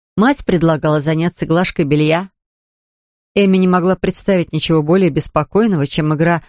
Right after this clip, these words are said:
в воображаемый теннис, и она никогда не гладила. «Это заметно», — говорила её мать. Эми перевернулась на бок, поправила подушку.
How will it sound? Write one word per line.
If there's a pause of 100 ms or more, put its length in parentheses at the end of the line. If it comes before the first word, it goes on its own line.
(120)
в
воображаемый
теннис, (440)
и
она
никогда
не
гладила. (840)
«Это
заметно», — (300)
говорила
её
мать. (680)
Эми
перевернулась
на
бок, (400)
поправила
подушку.